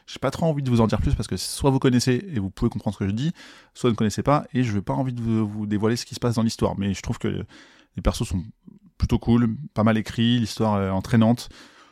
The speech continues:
C'est un peu bourrin, un peu, euh, un tout petit peu trash, mais je m'attendais à pire peut-être avec ce qu'on m'avait dit.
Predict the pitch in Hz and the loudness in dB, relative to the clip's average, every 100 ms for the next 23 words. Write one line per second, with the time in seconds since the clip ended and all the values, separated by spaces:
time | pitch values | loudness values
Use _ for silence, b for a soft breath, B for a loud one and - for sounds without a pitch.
0 | B - 90 120 117 117 113 120 120 110 | B -6 2 4 4 4 4 4 4 2
1 | 95 110 107 104 101 98 110 _ - 123 | -2 0 2 2 2 0 -4 _ -2 -2
2 | - - - 170 147 147 117 107 110 120 | -2 -6 -4 -4 -2 -2 0 0 2 2
3 | 110 - 123 117 120 104 101 - 107 104 | 2 -2 -6 -6 -6 -6 -6 -6 -4 -2
4 | 101 101 120 | -2 -4 -6